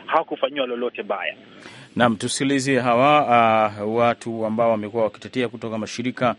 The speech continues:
Speaker 2: ya utetezi wa haki za binadamu wakielezea kile ambacho wanakiona wao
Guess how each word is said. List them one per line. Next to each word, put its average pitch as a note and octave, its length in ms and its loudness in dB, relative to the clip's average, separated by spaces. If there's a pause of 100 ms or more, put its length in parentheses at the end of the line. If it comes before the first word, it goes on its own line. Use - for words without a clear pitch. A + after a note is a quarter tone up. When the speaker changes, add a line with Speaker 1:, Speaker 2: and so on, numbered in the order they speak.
(340)
Speaker 2:
ya B2 60 -4
utetezi B2+ 320 -6
wa B2+ 60 2
haki B2 200 -2 (240)
za A#2 160 -2
binadamu C3 560 0
wakielezea A#2+ 540 0
kile C3+ 260 0
ambacho B2 320 0
wanakiona A#2 400 -4
wao B2 360 2